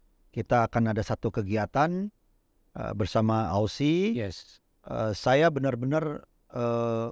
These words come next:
Speaker 1: kembali ngajak teman-teman gitu ya. Eh, istilahnya ya mestinya the Trojan spirit tuh
Speaker 2: Yes.
Speaker 1: kita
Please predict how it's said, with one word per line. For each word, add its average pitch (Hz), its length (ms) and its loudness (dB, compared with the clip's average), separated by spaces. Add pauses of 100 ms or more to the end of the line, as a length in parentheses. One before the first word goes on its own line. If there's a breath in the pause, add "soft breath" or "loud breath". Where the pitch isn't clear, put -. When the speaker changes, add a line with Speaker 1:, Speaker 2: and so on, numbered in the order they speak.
(120)
Speaker 1:
kembali 139 560 2
ngajak 120 320 0 (480)
teman-teman 127 640 2
gitu 104 160 -2
ya. 135 240 -2 (160)
Eh, 101 320 -2
istilahnya 127 640 0 (920)
ya 117 480 2
mestinya 131 480 -2
the 131 80 0
Trojan 139 480 2
spirit 135 480 0
tuh 170 480 0
Speaker 2:
Yes. 120 240 0
Speaker 1:
kita 127 400 2